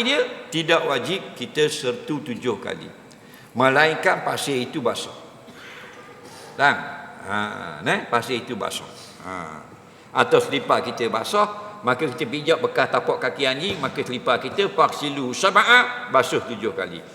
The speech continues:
Kalau sekadar atas padang kering, atas pasir kering, atas padang yang kering, walau babi lalu sekalipun, boleh lalu pula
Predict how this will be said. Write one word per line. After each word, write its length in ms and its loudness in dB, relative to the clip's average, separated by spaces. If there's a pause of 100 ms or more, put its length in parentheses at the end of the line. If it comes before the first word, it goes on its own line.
(140)
Kalau 220 6
sekadar 480 8
atas 160 4
padang 400 4
kering, 560 4
atas 320 6
pasir 340 4
kering, 640 4
atas 260 6
padang 320 4
yang 220 2
kering, 580 0
walau 240 8
babi 560 6
lalu 380 2
sekalipun, 720 2
boleh 320 2
lalu 320 4
pula 240 6